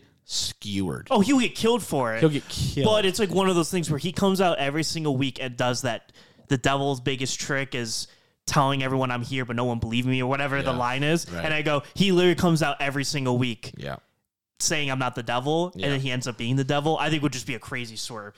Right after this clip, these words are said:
Speaker 2: I
Speaker 1: Yeah.
Speaker 2: don't think it would work, but, like, I'm
Speaker 1: I think
Speaker 2: so
Speaker 1: it'd be stupid 'cause you go, "So we're not establishing anybody, we're just building more around M J F again."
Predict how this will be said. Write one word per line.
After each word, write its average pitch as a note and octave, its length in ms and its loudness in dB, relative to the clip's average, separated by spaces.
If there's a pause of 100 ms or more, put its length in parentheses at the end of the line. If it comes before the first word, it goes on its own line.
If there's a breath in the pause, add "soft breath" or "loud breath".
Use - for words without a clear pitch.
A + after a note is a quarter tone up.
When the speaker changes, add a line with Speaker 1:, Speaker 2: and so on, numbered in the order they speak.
(140 loud breath)
Speaker 2:
I - 80 0
Speaker 1:
Yeah. A3 60 4
Speaker 2:
don't B3 80 4
think A3+ 140 0
it - 20 6
would F#3+ 80 6
work, D#3 460 0 (240 soft breath)
but, F#3 120 4
like, F3 160 2
I'm F3+ 140 4
Speaker 1:
I F3 220 6
think G#3 60 10
Speaker 2:
so G#3 40 10
Speaker 1:
it'd G3+ 100 8
be E3+ 100 6
stupid E3+ 380 4
'cause D3+ 140 2
you D3+ 60 2
go, C#3+ 260 4
"So D3+ 220 2
we're D#3 100 4
not F3 160 6
establishing D3 540 2
anybody, B2+ 260 0
we're A2 140 0
just G#2+ 240 -8
building B2 280 2
more A#2+ 220 0
around A2+ 240 0
M G#2+ 120 -4
J G2 160 -4
F F#2+ 120 -4
again." E2+ 200 -6